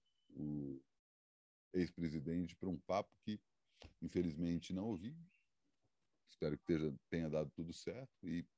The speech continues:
certamente, se deu certo, deve ter sido um papo incrível. Podpah, recomendo pacas. Assiste no YouTube, né? Apesar de ser um podcast, eu sempre deixo ali ligado pra ouvir os caras falando e...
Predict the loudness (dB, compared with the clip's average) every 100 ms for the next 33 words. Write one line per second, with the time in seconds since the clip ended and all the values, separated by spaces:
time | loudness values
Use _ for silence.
0 | _ -12 -8 -6 -6 -4 -4 -6 -10 -20
1 | -20 -20 -20 _ -4 0 2 2 0 -2
2 | -2 -6 -14 _ _ _ _ 0 2 4
3 | 2 0 0 0 2 2 2 -2 -4 0
4 | 2 4 4 4 2 2 0 0 2 4
5 | 4 2 -8 -20 _ -4 -2 2 2 2
6 | 0 -2 0 0 0 -2 -2 -2 -4 -8
7 | -2 0 0 2 2 2 -2 -2 -2 -2
8 | -4 -2 -4 -2 -2 -2 -2 -6 -6 -8
9 | -10 0 0 2 0 -2 -2 -2 -2 -2
10 | -4 -6 -6 -4 -6 -4 -4 -4 -4 -6
11 | -6 -4 -4 -6